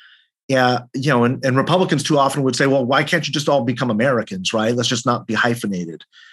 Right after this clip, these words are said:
which is, which is in some way kind of saying, "Well, can't you just all be, let's just all be white," right? And, and, and for Democrats, it was, it was the exact opposite. It was like, you know, we, we, we have to really emphasize our differences here. And for Hispanics specifically,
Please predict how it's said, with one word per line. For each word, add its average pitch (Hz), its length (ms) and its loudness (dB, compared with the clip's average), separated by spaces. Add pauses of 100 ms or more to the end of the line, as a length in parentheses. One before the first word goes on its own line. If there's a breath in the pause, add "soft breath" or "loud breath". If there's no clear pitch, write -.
(200 loud breath)
which 151 160 0
is, 165 100 2
which 180 220 0
is 175 120 0
in 170 60 2
some 202 240 0
way 170 140 2
kind 156 160 2
of 143 80 0
saying, 151 160 0
"Well, 147 80 0
can't 156 200 -2
you - 60 -2
just 143 140 -4
all 143 80 4
be, 135 80 0
let's 151 180 2
just 185 160 0
all 175 80 2
be 147 120 0
white," 113 440 -2 (580)
right? 131 460 0 (420 soft breath)
And, 180 380 2 (140)
and, 175 340 0
and 175 160 0
for 185 100 0
Democrats, 165 640 0
it 170 80 0
was, 170 180 -2
it 170 60 0
was 147 140 0
the 156 80 0
exact 147 320 0
opposite. - 560 -4 (420)
It 143 80 -2
was 139 380 -2
like, 123 320 0
you 143 180 -2
know, 135 100 2
we, 135 160 0
we, 139 200 -4
we 131 180 -4
have 147 300 -4
to 131 100 -2
really 143 380 0
emphasize 123 560 0
our 120 100 2
differences 143 640 -4
here. 120 480 -2 (760 loud breath)
And 147 180 0
for 160 120 2
Hispanics 220 480 0
specifically, 147 1120 -2